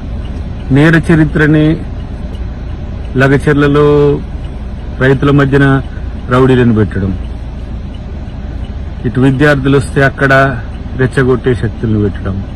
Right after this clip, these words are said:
ఇటువైపు మీ ఎమ్మెల్యేలని ఇంకొక ఎమ్మెల్యేల మీద దాడులకు పురిగొల్పడం, ఇంకొక వైపు ఏమో ఆర్థిక నేరాలు చేయడం, ఇంకో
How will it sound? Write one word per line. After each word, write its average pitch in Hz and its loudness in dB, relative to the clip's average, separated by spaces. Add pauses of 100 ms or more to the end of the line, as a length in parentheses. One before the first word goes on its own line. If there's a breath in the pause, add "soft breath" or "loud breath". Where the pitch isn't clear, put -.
(1300)
ఇటువైపు 139 4 (1500)
మీ 131 6 (160)
ఎమ్మెల్యేలని 147 6 (300)
ఇంకొక 139 2 (140)
ఎమ్మెల్యేల 131 4
మీద 131 4 (120)
దాడులకు 117 2
పురిగొల్పడం, 104 0 (1600)
ఇంకొక 143 2
వైపు 143 2 (100)
ఏమో 147 2 (520)
ఆర్థిక 139 2
నేరాలు 123 4
చేయడం, 107 2 (300)
ఇంకో 135 2